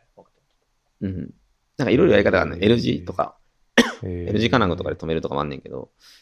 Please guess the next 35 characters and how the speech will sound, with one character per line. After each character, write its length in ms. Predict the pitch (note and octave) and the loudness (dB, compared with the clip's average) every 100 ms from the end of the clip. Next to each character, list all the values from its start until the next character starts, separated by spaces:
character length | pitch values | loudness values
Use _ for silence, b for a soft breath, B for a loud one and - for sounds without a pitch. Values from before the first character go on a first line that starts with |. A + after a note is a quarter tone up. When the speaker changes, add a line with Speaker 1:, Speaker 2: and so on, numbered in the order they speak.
| b _ | b _
Speaker 2:
結 160 | - - | -8 -8
構 80 | - | -6
木 200 | - F#2+ | 0 4
割 160 | G2+ | 4
れ 40 | G#2 | 2
や 60 | |
す 120 | G2+ - | 0 -8
い 40 | |
か 100 | - | -16
ら、 80 | - | -18
そ 100 | - | -18
の、 140 | - _ _ _ | -20 _ _ _
木 220 | - C3 | 0 2
を 100 | B2+ | 2
木 180 | C3 E2+ | 0 -4
で 80 | E2+ | -4
止 100 | F#2+ | -2
め 80 | F2+ | -2
る 60 | |
っ 20 | |
て 60 | F#2 | -2
い 20 | |
う 20 | |
の 20 | C2+ | -8
が 40 | |
一 100 | C2 | -10
番 200 | C#2+ C#2 - _ _ _ _ _ _ | -10 -12 -14 _ _ _ _ _ _
い 100 | - | -8
い 20 | D2 | -8
ら 80 | C#2+ | -8
し 100 | - | -12
く、 200 | - - _ _ _ _ E2 | -18 -20 _ _ _ _ -10
い 140 | - F2+ | -6 0
い 20 | |
だ-、 100 | F2+ | 0